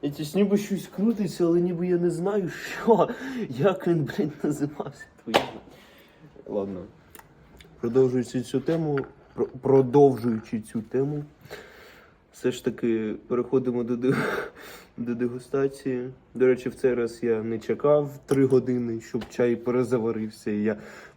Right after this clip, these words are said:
потім ригав. Спойлер, я не ригав, але я просто сказав це для драматичного ефекту. <laughs> Драматичний ефект. Який нахрен драматичний ефект? Ну так ось.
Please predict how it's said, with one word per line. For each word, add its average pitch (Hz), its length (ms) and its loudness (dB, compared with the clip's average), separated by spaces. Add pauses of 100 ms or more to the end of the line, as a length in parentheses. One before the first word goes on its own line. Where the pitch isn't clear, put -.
потім 113 340 -2
ригав. 113 440 0 (640)
Спойлер, 107 460 -4
я 104 180 -2
не 107 120 -4
ригав, 120 440 -2
але 101 440 -2 (260)
я 104 100 0
просто 110 380 -6
сказав 107 380 -4
це 107 140 -8
для 104 140 -6
драматичного 107 760 -6
ефекту. 107 560 -4 (840)
<laughs> - 840 -20
Драматичний 117 840 -4 (680)
ефект. - 480 -8
Який - 220 -4
нахрен 135 580 0
драматичний 120 640 -6
ефект? - 260 -10
Ну 120 80 -6
так 120 200 -8
ось. 110 180 -6